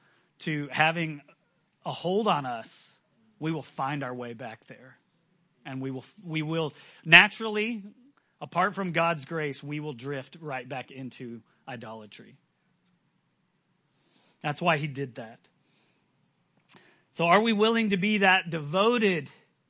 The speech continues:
in our own faithfulness to God? I mean, after all, in Matthew five, Jesus taught us, "If your right hand causes you to sin, cut it off and throw it away." It's hyperbole, but it, but it speaks loudly, doesn't it?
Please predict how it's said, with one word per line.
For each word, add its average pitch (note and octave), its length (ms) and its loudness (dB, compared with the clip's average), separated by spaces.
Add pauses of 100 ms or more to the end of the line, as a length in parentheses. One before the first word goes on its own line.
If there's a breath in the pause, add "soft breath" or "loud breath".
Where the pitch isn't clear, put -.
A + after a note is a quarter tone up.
in E3+ 100 2
our E3+ 180 2
own F3 320 4
faithfulness F3+ 840 -2 (460 soft breath)
to F3+ 100 -2
God? D#3+ 420 4
I C#3 40 -6
mean, E3 140 6
after G3 320 6
all, G#3+ 200 6
in G#3 80 2
Matthew G3+ 300 2
five, G#3+ 340 4
Jesus G3 420 -4
taught G3+ 260 0
us, F#3+ 140 0
"If G3+ 140 -4
your F#3+ 80 -4
right G3 240 4
hand G3+ 260 2
causes F#3+ 400 0
you G3 140 -2
to F3+ 100 -4
sin, G3+ 380 -2
cut G3 200 0
it G3 120 2
off F#3 240 4
and D#3 120 -10
throw D3+ 280 -4
it D3 60 -6
away." A#2+ 360 -10 (1400)
It's C3+ 140 -12
hyperbole, F#3+ 640 2
but D#3 180 -4
it, D3+ 180 -8
but C#3+ 120 -4
it C3 100 -10
speaks - 460 -8
loudly, C3+ 440 -6
doesn't A#2+ 320 -12
it? G#2+ 140 -20